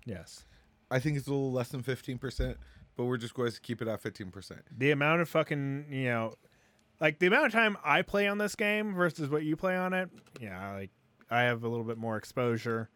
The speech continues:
Speaker 1: and I'd, I'd have to say fifteen percent is a fair assumption to, you know, how many people are being pieces of shit and cheating on a fucking video game designed for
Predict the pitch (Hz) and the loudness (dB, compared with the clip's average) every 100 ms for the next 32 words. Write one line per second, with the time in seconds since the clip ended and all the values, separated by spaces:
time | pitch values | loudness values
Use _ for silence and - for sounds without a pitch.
0 | _ _ _ _ - 110 107 107 110 110 | _ _ _ _ -12 -8 -6 -6 -4 -4
1 | 107 101 104 113 101 95 101 110 98 101 | -4 -8 -10 -8 -8 -8 -10 -10 -12 -10
2 | 107 98 98 98 95 - - 113 104 95 | -10 -8 -8 -10 -12 -18 -6 -4 -2 -4
3 | 90 87 85 - 80 80 - _ _ _ | -8 -14 -14 -16 -18 -20 -20 _ _ _
4 | _ _ _ _ _ _ _ _ _ _ | _ _ _ _ _ _ _ _ _ _
5 | _ _ _ _ _ _ _ _ _ _ | _ _ _ _ _ _ _ _ _ _
6 | _ _ _ - - - 113 107 90 104 | _ _ _ -20 -16 -4 -4 -4 -12 -12
7 | 113 98 92 - - 120 123 117 - 120 | -10 -8 -10 -10 -4 -2 -2 -4 -6 -6
8 | 117 107 110 107 104 110 113 113 107 104 | -4 -4 -4 -6 -6 -6 -6 -8 -8 -8
9 | - 104 104 _ _ _ _ - 117 110 | -6 -6 -8 _ _ _ _ -6 -4 -4
10 | - 135 131 117 110 107 107 - - 117 | -6 -4 -4 -4 -6 -8 -10 -6 -8 -6
11 | 107 101 113 117 107 101 101 101 98 - | -10 -6 -4 -4 -4 -6 -10 -10 -12 -16
12 | _ _ _ - 113 104 107 107 104 101 | _ _ _ -6 -6 -4 -6 -6 -8 -8
13 | 110 104 101 | -6 -6 -8